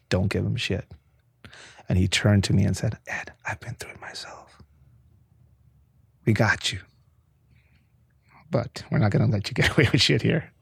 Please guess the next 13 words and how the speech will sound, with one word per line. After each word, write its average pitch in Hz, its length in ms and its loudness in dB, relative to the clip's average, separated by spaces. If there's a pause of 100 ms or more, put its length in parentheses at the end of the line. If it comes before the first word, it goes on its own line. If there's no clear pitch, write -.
So - 260 -12 (260)
figure 110 200 0
it 104 140 0
out." - 240 -4 (340)
Like, - 100 -16 (100)
"Thank 120 240 0
you." - 100 -4 (1600)
Uh, 92 340 -2
I 98 60 -2
locked 98 260 0
myself 92 320 2
into 90 220 -2
this - 220 -6